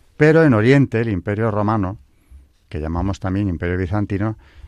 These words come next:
sigue en pie, aunque disminuyendo cada vez más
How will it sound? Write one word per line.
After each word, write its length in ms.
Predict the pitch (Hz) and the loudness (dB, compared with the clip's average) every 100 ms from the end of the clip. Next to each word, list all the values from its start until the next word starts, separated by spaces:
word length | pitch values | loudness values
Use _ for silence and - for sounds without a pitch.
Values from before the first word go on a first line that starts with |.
| - - | -20 -20
sigue 560 | - - 107 120 127 90 | -8 -4 0 0 -2 -4
en 120 | 82 | -4
pie, 280 | 117 143 - _ - _ | -4 -4 -8 _ -20 _
aunque 440 | - 85 87 78 - _ | -12 -8 -6 -6 -10 _
disminuyendo 680 | - 85 98 101 123 135 120 | -10 -6 -4 -2 0 0 0
cada 180 | 110 90 | -2 -2
vez 140 | 90 92 | -2 -4
más 300 | 113 110 | -6 -10